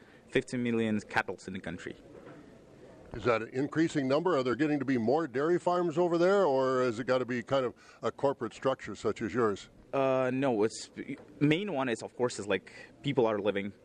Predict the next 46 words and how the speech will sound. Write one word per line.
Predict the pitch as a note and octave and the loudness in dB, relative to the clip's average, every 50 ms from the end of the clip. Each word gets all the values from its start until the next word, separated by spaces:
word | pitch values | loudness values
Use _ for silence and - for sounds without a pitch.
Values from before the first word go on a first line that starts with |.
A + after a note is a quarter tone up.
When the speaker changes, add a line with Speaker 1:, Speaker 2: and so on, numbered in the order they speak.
| - - | -10 -4
Speaker 1:
in | G#2+ G#2 | 0 0
the | G#2 | 2
village | G2 G2 G2+ G2+ - | 2 2 0 0 0
side. | - F#2+ F#2+ F2+ - - - - - - - - - | -2 -2 -2 -2 -4 -8 -16 -20 -20 -20 -20 -14 -4
They | - G#2+ G2+ | -2 -2 2
holding, | G2+ G#2+ G2+ G#2+ G#2 G2 | 2 2 2 2 -2 -4
like, | G2 F#2+ F#2+ F2+ | -4 -4 -4 -4
at | - F#2+ | -6 -6
home, | G2+ G2 F#2 G2+ | -4 -6 -6 -6
carrying, | G2 - G#2 G2 G2 G2 F2+ | -2 -2 -2 0 0 -2 -4
like, | E2 E2+ - - | -4 -6 -6 -4
two, | - G#2+ G2+ | -2 -2 -2
three, | - - G2 F#2 F#2+ | -2 -2 -4 -4 -4
four | - - - G2+ F#2+ G2 - - - - - - - - - - - - | -6 -2 -2 0 0 0 -2 -6 -14 -20 -20 -20 -20 -20 -20 -20 -6 -4
cattles | - G3 F#2+ F#2 F#2 - - - - - - - - | -2 -2 -2 -4 -6 -8 -10 -18 -20 -20 -20 -10 -6
just | G#2 G2+ - | -4 -4 -2
for | - G#2+ F#2+ | -2 -2 0
milk. | F#2 F2+ F2+ F#2+ - - - | 2 2 0 0 -2 -4 -10
Speaker 2:
Hmm. | - G#2+ A2+ | -6 -2 0
Speaker 1:
And | C3+ B2 | 0 2
we | A#2+ C#3+ D#3 C#3+ | 2 2 2 0
as | B2 G#2+ | 0 0
a, | G2+ F#2+ F#2+ F#2 | 0 0 0 0
we | F#2 G#2 A2 | 0 0 0
have | A2 G#2 | 0 -4
a | G2+ G2 | -6 -8
processing | - G#2 G2 - - - G#2+ G#2+ | -6 -6 -6 -6 -8 -10 -10 -8
plant | - F#2+ F#2 G2 G2 | -6 -4 -4 -4 -4
since | - D#2+ F2+ - | -6 -8 -8 -4
we, | - F2+ | -2 -2
like, | F2 E2+ - - - - - - | -2 -2 -2 -6 -14 -18 -10 -4
processing | - F2+ F2+ - - F#2 | -4 -4 -2 -4 -8 -8
milk. | G2 F#2+ F#2 | -6 -4 -4
We | G2 G2+ | -4 -4
could | G2 F#2 - | -6 -6 -4
process | G2+ G2+ G2+ - G2 F#2 - - - - - - - - | -4 -4 -4 -6 -10 -10 -10 -16 -18 -18 -18 -20 -10 -4
hundred | - G#2 G#2 G#2+ G2+ - | -2 0 0 0 0 0
tons | G#2 G#2 G2+ - - - - - - - | -2 -2 -2 -4 -8 -12 -14 -16 -6 -2
milk | G#2+ G#2+ G#2 - | 0 0 0 0
per | - G2+ | -2 -2
day | G2 G2 G2+ A#2 - - | 0 0 -2 -2 -4 -8
by | G2 G2 | -10 -6
processing | - G2 G2 - - G#2 G#2+ | -6 -6 -6 -4 -6 -6 -4
that | A2+ A2 - | -4 -4 -4
one. | - C#3+ D#3 D3+ | -6 -6 -6 -2
So | - E3 D3 | -2 -2 -2